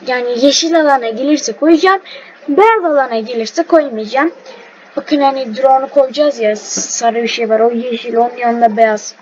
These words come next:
Bakın bu. Bu, bu gelirse koyacağım. Bu gelmezse koymayacağım.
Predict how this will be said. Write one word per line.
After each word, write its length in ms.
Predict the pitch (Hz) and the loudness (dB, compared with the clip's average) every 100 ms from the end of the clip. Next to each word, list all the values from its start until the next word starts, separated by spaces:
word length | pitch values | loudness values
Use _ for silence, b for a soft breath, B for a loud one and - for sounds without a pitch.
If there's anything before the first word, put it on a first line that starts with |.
| - | -10
Bakın 340 | 220 220 220 | -10 -6 -4
bu. 120 | 220 208 - - - - - - - - - 226 240 | -2 -4 -8 -20 -20 -20 -20 -20 -20 -20 -16 -12 0
Bu, 220 | 269 277 - 214 | 2 2 -2 -2
bu 100 | 262 | 0
gelirse 600 | 311 320 330 392 320 359 | 4 4 4 2 0 -4
koyacağım. 500 | 349 330 302 226 220 208 - - B B B | 2 4 4 2 -2 -4 -14 -20 B B B
Bu 100 | 349 | 2
gelmezse 800 | 302 330 320 277 277 - 320 320 - - | 4 4 2 0 -2 -2 0 0 -2 -4
koymayacağım. 800 | 302 294 262 233 214 254 277 | 0 2 0 -2 -4 -2 -2